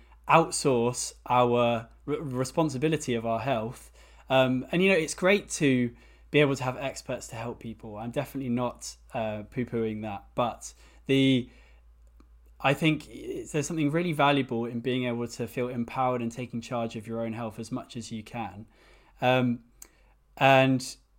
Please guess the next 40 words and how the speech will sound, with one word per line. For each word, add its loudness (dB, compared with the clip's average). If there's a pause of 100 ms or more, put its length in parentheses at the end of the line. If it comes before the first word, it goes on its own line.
(260)
i-, 4
in 4
a 8
way, 10
it's 2
also 0
echoing 2 (520)
a 4
lot 8
of 2
things -2
in -2
society -2
that -4
we've -4
outsourced -2
now. -4
You -4
know, 0
we 0
don't 4
grow 0
our 2
own 0
food -2
anymore. -8 (260)
Um, -2 (220)
and -2
we're, 0
we're -4
quite -6
disconnected -6
to -2
a 2
lot 0
of -10
things. -16
So 6 (560)
I 8
was, 4